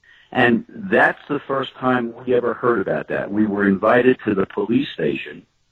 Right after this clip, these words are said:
uh, in Durham to inspect that new piece of evidence that they had just gotten, i e Candace Zamperini's blowpoke.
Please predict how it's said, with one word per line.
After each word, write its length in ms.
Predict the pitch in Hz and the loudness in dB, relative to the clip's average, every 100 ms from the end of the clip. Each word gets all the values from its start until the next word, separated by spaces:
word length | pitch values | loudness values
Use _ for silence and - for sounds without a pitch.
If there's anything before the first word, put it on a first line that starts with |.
| _ - - - | _ -20 -20 -8
uh, 260 | 92 92 92 | -2 0 2
in 240 | 101 127 | 6 6
Durham 480 | 135 - 76 90 95 _ _ - | 6 4 2 0 -2 _ _ -2
to 120 | 110 104 | 2 2
inspect 600 | 98 - - 110 120 - - - | 2 -2 0 2 2 0 -20 -20
that 540 | - 95 98 107 - _ _ _ | -6 2 4 4 0 _ _ _
new 400 | 117 107 127 147 | -8 0 2 2
piece 380 | - - 226 117 | -2 -4 -2 0
of 140 | 131 135 | 0 2
evidence 400 | 156 131 92 - | 2 2 -2 -8
that 160 | - | -10
they 140 | - 78 | -6 -6
had 160 | 78 | -6
just 220 | - 78 - | -4 -4 0
gotten, 400 | - 62 - - | 0 0 -4 -12
i 180 | - 90 | -4 0
e 440 | 87 104 101 101 - _ _ _ _ _ - | 2 2 2 0 -6 _ _ _ _ _ -8
Candace 500 | - 110 117 120 104 | 2 4 6 4 2
Zamperini's 1000 | 98 110 110 101 104 127 107 87 98 98 - _ _ _ _ _ _ | 2 2 2 2 6 6 6 4 0 -6 -14 _ _ _ _ _ _
blowpoke. 540 | - 131 160 - - | 0 2 2 -2 -14